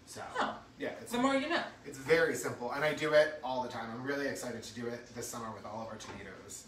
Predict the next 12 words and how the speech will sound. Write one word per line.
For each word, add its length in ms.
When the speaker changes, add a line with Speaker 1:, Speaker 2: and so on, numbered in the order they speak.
Speaker 2:
Mm. 480
Speaker 1:
Right? 260
Speaker 2:
Yes. 460
Speaker 1:
Okay, 200
so 220
Anne 340
was 200
just 400
her 160
nickname. 520
What 200
was 340